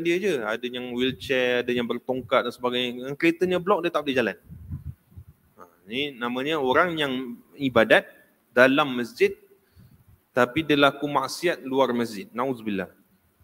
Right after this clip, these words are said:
Ha, jadi kita kena faham konsepnya.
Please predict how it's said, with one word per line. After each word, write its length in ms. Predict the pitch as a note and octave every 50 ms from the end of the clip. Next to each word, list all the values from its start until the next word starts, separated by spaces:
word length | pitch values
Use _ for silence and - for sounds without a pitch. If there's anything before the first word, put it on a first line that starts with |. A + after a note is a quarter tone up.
| _ _ -
Ha, 40 | F2+ E2+ E2 E2 E2 _ _ _ _
jadi 160 | G2+ A#2+ C#3+
kita 240 | D3+ E3+ D#3+ - E3
kena 200 | D#3+ D#3+ D#3 D#3
faham 360 | D#3 D#3 D3+ C#3+ D3 D3 C#3 C#3
konsepnya. 480 | - C3 C3 - - C#3+ A#2 B2+ A#2+ G#2